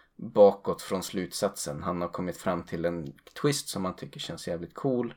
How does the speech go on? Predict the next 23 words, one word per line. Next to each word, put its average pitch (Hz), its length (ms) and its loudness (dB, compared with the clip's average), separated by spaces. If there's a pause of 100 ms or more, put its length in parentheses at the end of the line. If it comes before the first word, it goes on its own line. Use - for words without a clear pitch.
(520)
som 92 200 -4
han 87 120 0
vill 85 300 0
bygga 92 380 -2
en 85 120 -4
film 95 380 -2
kring, 82 380 -6
och - 100 -8
sen 90 240 -6
har 85 140 -2
han, 82 280 -4 (200)
är 98 140 2
det 92 60 0
som - 160 -6
att - 160 -6
all 104 200 6
dialog 90 580 0
och 80 200 -4
allt 90 320 -2
som 82 240 -4
f-, - 180 -18 (220)
karaktärerna 85 600 -2
säger 85 560 -2